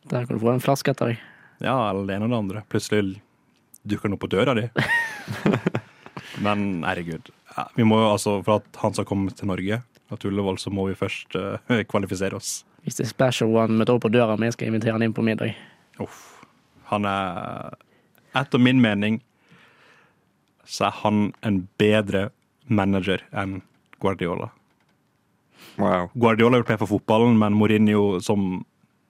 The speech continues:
Speaker 2: trener, han vant jo Champions League med Porto.
Speaker 3: Ja.
Speaker 1: Mm. Pep
Speaker 2: Og
Speaker 1: har jo kun trent i store klubber nå.
Speaker 2: Ja, ikke sant? Og at han har vunnet The Treble med et Interlag som på en måte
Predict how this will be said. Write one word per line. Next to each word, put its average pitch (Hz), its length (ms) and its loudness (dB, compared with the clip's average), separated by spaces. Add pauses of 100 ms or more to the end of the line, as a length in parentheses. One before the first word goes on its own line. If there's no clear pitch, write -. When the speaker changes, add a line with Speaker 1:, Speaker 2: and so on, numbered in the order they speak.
(320)
Speaker 2:
trener, 107 420 -2 (580)
han 107 160 4
vant 107 240 0
jo 107 80 0
Champions 104 320 -4
League 90 140 -10
med - 80 -10
Porto. - 280 -8 (1700)
Speaker 3:
Ja. 104 140 0 (100)
Speaker 1:
Mm. 117 280 -2 (880)
Pep 104 120 4
Speaker 2:
Og 104 80 4
Speaker 1:
har 127 140 4
jo 120 100 4
kun 120 280 2 (100)
trent 117 260 0
i 107 80 0
store 120 260 0
klubber 113 280 0
nå. 110 80 0 (580)
Speaker 2:
Ja, 135 140 4
ikke 110 100 0
sant? 120 300 0
Og 107 480 0
at - 120 -4
han 113 120 2
har 104 80 0
vunnet 104 540 0 (200)
The 117 80 -2
Treble 107 400 0
med 98 460 -2
et 107 160 -6
Interlag 110 540 0 (640)
som 95 240 -4
på - 140 -10
en 98 40 0
måte 107 200 -4